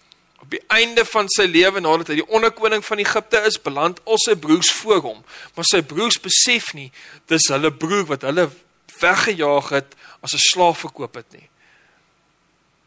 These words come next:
En dan op 'n stadium, dan breek self sy montering en dan begin hy met hulle praat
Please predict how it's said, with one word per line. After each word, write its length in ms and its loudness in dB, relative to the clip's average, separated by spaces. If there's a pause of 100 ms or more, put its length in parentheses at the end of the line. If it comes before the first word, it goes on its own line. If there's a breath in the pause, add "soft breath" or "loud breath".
(560)
En 140 -2
dan 140 -2
op 120 -4
'n 60 -6
stadium, 520 4
dan 160 -6
breek 320 0
self 300 2
sy 260 4
montering 560 -4
en 60 -16
dan 120 -14
begin 300 -4
hy 80 0
met 200 -2
hulle 180 -6
praat 520 -4